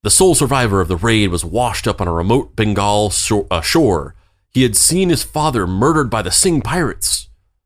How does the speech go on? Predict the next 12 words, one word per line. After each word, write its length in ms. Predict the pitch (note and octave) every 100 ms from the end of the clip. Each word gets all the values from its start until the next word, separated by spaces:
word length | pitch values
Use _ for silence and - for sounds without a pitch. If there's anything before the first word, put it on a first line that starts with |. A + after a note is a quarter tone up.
| _ -
Um, 600 | E2+ D#2+ D2+ D2+ D#2+ - _ _ _ _ -
some 640 | - F2 E2+ E2 D#2+ - - _ _ _ _ _
potentially 480 | - G2+ F#2+ F#2 E2+
racially 480 | E2+ F#2 F2 G#2 F#2
insensitive 1040 | E2+ G2+ F#2 F2+ F2+ F2 D#2+ E2+ - - -
indigenous 1080 | F2+ F#2 F2+ G2 F#2+ F#2 - - - - - _ _ _ -
men 600 | G2+ G#2+ G#2+ G#2+ A2 A2 -
have 220 | G2 F2
gathered 360 | F#2 F#2+ G2+ F#2+
around 880 | F#2 F2+ F#2+ G2+ G2+ G2 G2 F#2 - _ _ _ _ F2+
the, 340 | E2+ E2+ D#2+
uh, 440 | D#2 D2+ D2 C#2+